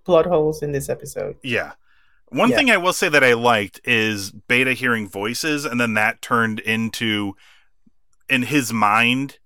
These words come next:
Speaker 2: and we see kind of from his perspective, the zombies talking to him,
Speaker 1: Yeah.
Speaker 2: which was
Speaker 1: Mm-hmm.
Speaker 2: pretty cool. Uh,
Speaker 1: Yeah.
Speaker 2: I gotta say that was pretty great. Uh, but yeah, other than that, there's some, just some weirdness, uh,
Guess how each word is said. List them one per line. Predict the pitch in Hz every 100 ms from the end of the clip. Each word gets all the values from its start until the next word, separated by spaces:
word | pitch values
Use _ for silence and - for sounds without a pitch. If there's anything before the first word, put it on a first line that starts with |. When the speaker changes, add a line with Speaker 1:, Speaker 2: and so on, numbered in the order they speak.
| _ -
Speaker 2:
and | 117
we | 113 117
see | - 120 113 117
kind | - 127
of | 120 107
from | 117 110
his | 117 -
perspective, | 117 104 - 107 - 139 131 - - _
the | 117
zombies | 104 107 110 117 104 -
talking | - 98 101 135 131
to | 135
him, | 135 143 151 - _ _ _ 196
Speaker 1:
Yeah. | 165 131 -
Speaker 2:
which | 117 120
was | 117 101
Speaker 1:
Mm-hmm. | - 180
Speaker 2:
pretty | 127 123 113
cool. | 101 104 82 - - _ _ _
Uh, | - 98 95
Speaker 1:
Yeah. | 90 90 87 85
Speaker 2:
I | 113
gotta | 117 104
say | 110
that | 95
was | 92 -
pretty | 92 82
great. | 78 76 - _ - - - -
Uh, | - 101 98 101
but | 92 104 - _ _ -
yeah, | 233 190
other | 170 202
than | 156
that, | 156 139
there's | 208 -
some, | 165 120 95
just | 127 -
some | 104
weirdness, | 92 113 139 139 151 139 - - _ _ _ _ _ -
uh, | 107 101 98 95 92